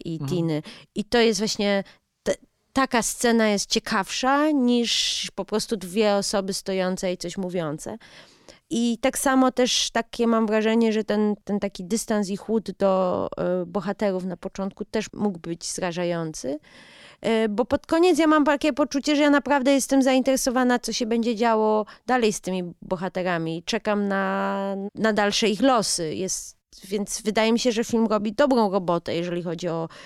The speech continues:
Speaker 1: przedstawianie nam tych bohaterów i,
Speaker 2: Mhm.
Speaker 1: i tego świata. Tak jak już też żeśmy mówili o tym patry-, ukrytym patriarchacie i, e, ukrytej walce z kapitalizmem i takimi innymi rzeczami, które też, e, mogą być, e,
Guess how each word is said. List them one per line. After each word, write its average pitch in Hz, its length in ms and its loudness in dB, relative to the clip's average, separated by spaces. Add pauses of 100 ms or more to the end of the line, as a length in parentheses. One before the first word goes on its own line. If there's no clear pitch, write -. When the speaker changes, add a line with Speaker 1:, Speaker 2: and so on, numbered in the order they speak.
(120)
Speaker 1:
przedstawianie 196 680 0
nam 180 180 -2
tych - 180 -12
bohaterów - 760 -6
i, - 40 -4
Speaker 2:
Mhm. - 180 -2 (800)
Speaker 1:
i 190 140 -8
tego 180 220 -4
świata. 190 520 0 (840)
Tak 294 160 -2
jak 294 160 2
już 294 160 0
też 277 160 0
żeśmy 262 240 0
mówili 240 520 2
o 226 80 -2
tym 226 280 -2
patry-, 214 480 -6 (100)
ukrytym - 460 -8
patriarchacie 175 1040 -6
i, 170 300 -8 (480)
e, 180 440 -6
ukrytej 175 800 -4 (260)
walce 170 380 -2
z - 60 -6
kapitalizmem 165 960 -2
i 151 100 -10
takimi 160 480 -8
innymi 160 360 -4
rzeczami, 156 460 -6
które 160 300 -8
też, - 420 -8
e, 175 160 -2
mogą 151 320 -8
być, - 460 -8
e, 175 180 -4